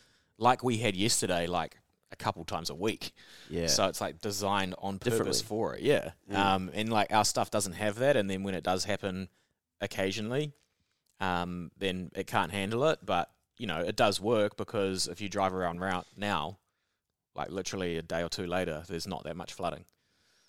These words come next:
Speaker 1: So it's, most of it seems to have su-, subsided. And if you, if you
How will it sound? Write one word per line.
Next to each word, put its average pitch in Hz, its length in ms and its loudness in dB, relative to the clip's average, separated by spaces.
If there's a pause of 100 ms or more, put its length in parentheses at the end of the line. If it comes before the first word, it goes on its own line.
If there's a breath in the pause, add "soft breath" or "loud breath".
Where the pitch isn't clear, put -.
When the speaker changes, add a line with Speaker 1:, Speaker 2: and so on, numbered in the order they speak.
Speaker 1:
So 69 340 -4
it's, 117 160 -8
most 120 280 2
of 90 80 -6
it - 100 -4
seems 92 260 -2
to 95 80 -6
have 87 80 -4
su-, - 180 -6 (140)
subsided. 90 640 2
And 147 160 4
if 147 160 4
you, 139 280 4 (1300)
if - 200 -4
you 127 420 2